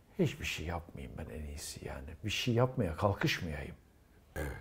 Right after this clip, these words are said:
Speaker 1: Taklit etmeye kalkışmayayımı erken fark ettim. E, bu
Speaker 2: Evet.
Speaker 1: yüzden, e, kameranın arkasındaki adama da, e,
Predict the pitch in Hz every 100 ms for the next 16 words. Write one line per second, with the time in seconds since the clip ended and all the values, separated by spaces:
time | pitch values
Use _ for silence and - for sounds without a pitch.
0 | - - 120 - 208 160 - 113 117 120
1 | 127 117 196 185 117 110 110 131 180 127
2 | - 180 - 82 - 80 - - - -
3 | - - - - - - 113 98 107 160
4 | 247 240 151 175 180 - - - 113 101
5 | 95 107 - - - - - 123 147 196
6 | 185 135 151 160 165 175 165 131 139 175
7 | 180 143 147 - - - - _ -